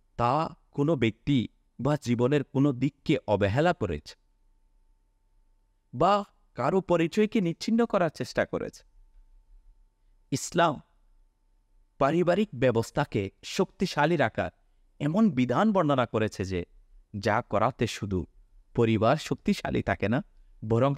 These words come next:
সমাজও শক্তিশালী হয়ে যায়। কেননা পরিবারই হলো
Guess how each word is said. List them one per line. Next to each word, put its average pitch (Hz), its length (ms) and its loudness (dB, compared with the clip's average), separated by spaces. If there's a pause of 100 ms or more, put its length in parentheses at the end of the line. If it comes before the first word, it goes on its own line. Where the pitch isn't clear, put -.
(100)
সমাজও 104 460 0
শক্তিশালী 95 540 -2
হয়ে 64 240 -10
যায়। - 120 -20 (1600)
কেননা 175 320 2 (340)
পরিবারই 104 600 2
হলো 107 160 0